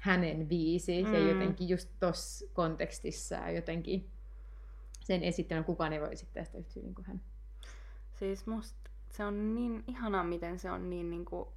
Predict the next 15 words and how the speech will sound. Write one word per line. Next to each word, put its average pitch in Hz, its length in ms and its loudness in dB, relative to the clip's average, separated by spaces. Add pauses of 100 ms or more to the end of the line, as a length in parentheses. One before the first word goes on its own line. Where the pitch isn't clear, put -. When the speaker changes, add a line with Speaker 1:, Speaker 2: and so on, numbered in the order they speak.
(120)
Speaker 2:
läsnä. 196 460 2
Mä 185 80 2
niinku 202 200 0
rakastan 226 460 0
sitä, 165 280 0
kuitenkin 170 420 -2
sä 190 100 -4
näet 185 520 8 (420)
esiintyjästä, - 800 -2
että 180 180 -2
jotenkin 185 260 0
maailma 165 360 2
katoo - 340 0
sen - 180 -4
ympärillä, 151 680 0